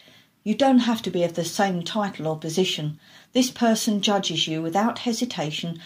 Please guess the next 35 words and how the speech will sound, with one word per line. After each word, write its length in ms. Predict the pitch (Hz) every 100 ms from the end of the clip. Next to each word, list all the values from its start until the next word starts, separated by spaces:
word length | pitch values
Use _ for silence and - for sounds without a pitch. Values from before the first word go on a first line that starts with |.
| - -
and 160 | 175
rejoices 640 | 165 165 196 185 - 151 156
in 180 | 151 160
all 220 | 180 202
your 160 | 196 190
achievements. 840 | 180 - 156 - 147 - - - - _ - -
You 120 | - 202
don't 240 | 262 247
go 160 | 240 214
out 220 | 190 -
very 260 | 190 180
often 420 | 170 156 - 165 156
now, 340 | 151 170 170 _ _ _ -
but 160 | 226
you 120 | 208
know 200 | 220 233
you 160 | 254 214
have 180 | 185 196
someone 320 | - 202 196
to 100 | 202
talk 280 | 208 185 -
to 120 | 170
whenever 360 | 156 180 202 226
you 120 | 226
feel 280 | 220 220 208
down 280 | 196 202 202
at 140 | 208
work 380 | 175 165 165 -
or 140 | 196 185
need 260 | 185 180
someone 360 | - 165 160 165
to 100 | 180
listen. 500 | 165 143 - 143 143 - _ _ _ _ _ _ _ _ _ _ _ _ _ _
Career 340 | - 277 285
mentor. 680 | 247 220 170 160 151 151 147